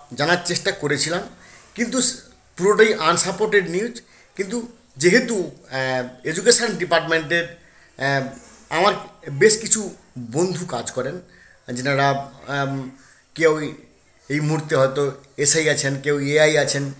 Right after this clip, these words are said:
কিংবা কেউ হয়তো বিকাশ ভবনে নানা রকম ডিপার্টমেন্টে কাজ করেন, এরকম বন্ধুবান্ধব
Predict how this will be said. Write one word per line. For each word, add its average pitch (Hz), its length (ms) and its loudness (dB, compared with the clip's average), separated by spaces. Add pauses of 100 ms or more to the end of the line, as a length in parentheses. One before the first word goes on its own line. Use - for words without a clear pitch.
(240)
কিংবা 202 220 0
কেউ 165 220 0
হয়তো 147 280 2
বিকাশ 135 460 -4
ভবনে 143 300 -2
নানা 135 220 -2
রকম 156 320 -6
ডিপার্টমেন্টে 147 560 -2
কাজ 135 260 -2
করেন, 170 120 -2
এরকম 156 320 -4
বন্ধুবান্ধব 139 580 -4